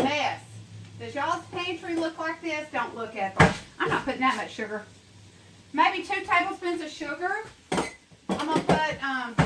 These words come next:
oh my gosh, and you have to have, you have to have buttermilk. Don't jip yourself. Go get your buttermilk.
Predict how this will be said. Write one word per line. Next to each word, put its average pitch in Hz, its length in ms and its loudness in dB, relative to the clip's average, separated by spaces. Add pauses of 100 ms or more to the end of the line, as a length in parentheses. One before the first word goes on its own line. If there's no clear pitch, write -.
(120)
oh 302 140 6
my 269 140 2
gosh, 262 260 4
and 233 200 4
you - 140 -12
have 302 260 2
to 262 80 -6
have, 247 680 -2 (320)
you 508 160 10 (220)
have 508 300 12
to 392 80 8
have 349 360 10 (300)
buttermilk. 240 380 8 (500)
Don't 294 240 6
jip 330 240 2
yourself. 262 520 0
Go 277 200 4
get 302 220 -2
your 277 100 2
buttermilk. 262 520 4